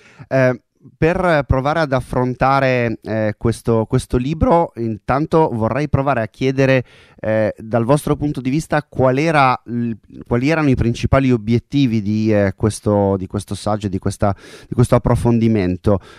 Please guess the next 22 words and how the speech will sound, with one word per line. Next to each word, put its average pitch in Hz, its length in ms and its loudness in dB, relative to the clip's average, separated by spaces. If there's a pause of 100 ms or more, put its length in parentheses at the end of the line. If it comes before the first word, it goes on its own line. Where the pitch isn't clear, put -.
(120)
Eh, 113 420 0 (120)
che - 140 -4
cosa, 175 540 4 (260)
eh, 120 540 2
volevate 135 960 2
provare 131 400 2
a 120 140 4
affermare 120 720 2
sulla, 101 420 -2
sulla 113 280 -2
pagina 135 560 0
nel 107 640 0
corso 110 300 -4
delle 101 180 -2
vostre 98 280 -2
ricerche 131 420 -2
e 120 60 0
poi 113 200 2
dell'elaborazione 98 1160 0
per - 120 -2
questo - 280 -4
libro? 69 380 -4